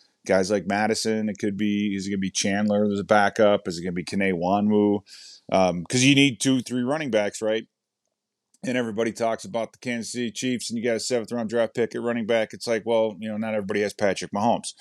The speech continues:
'cause when you play Kansas City, you don't care about them running the ball because you're only worried about the quarterback and them throwing.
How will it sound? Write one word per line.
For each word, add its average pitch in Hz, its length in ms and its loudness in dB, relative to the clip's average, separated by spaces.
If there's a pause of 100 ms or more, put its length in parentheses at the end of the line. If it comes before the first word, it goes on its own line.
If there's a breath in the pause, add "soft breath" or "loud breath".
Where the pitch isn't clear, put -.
(180 soft breath)
'cause 110 160 0
when 120 100 4
you 98 60 2
play 135 200 2
Kansas 120 340 2
City, 131 200 4
you 123 120 2
don't 117 140 -2
care 143 160 4
about 113 240 4
them 107 180 -4
running 110 160 -4
the 104 80 -6
ball 143 240 4
because 117 320 -4
you're 117 120 -2
only 110 140 -8
worried 104 180 -2
about 98 200 -2
the - 60 -20
quarterback 98 480 2
and 98 80 -6
them 87 120 -6
throwing. 101 460 -2